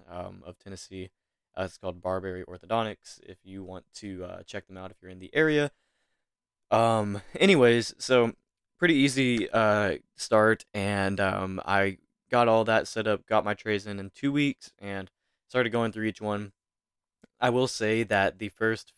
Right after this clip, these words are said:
few weeks were a little hard, um, just kinda getting used to, uh,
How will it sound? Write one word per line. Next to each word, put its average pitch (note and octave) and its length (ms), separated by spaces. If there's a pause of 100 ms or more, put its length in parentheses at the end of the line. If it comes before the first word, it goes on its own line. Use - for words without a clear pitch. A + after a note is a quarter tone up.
few G#2+ 200
weeks G2+ 580
were G2 320
a A#2 60
little C3 320
hard, G#2+ 400 (480)
um, G2 320
just G2+ 180
kinda G#2 160
getting G2 240
used G2 380
to, F#2+ 300
uh, F#2+ 220